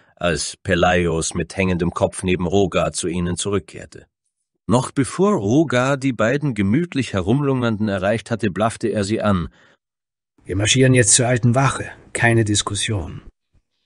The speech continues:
Speaker 1: Die Nacht brach herein, als die Truppe in Richtung der alten Wache aufbrach.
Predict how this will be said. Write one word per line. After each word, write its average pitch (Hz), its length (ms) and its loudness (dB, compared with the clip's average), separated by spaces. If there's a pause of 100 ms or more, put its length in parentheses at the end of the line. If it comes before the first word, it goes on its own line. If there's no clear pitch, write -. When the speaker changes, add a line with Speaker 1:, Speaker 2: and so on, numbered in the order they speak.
(920)
Speaker 1:
Die 90 80 -2
Nacht 117 400 -2
brach 90 280 0
herein, 87 580 -2
als - 220 -10
die 78 140 -10
Truppe 98 340 -2
in 82 140 -2
Richtung 90 400 -4
der 80 140 -2
alten 82 340 -6
Wache 76 300 -8
aufbrach. - 500 -16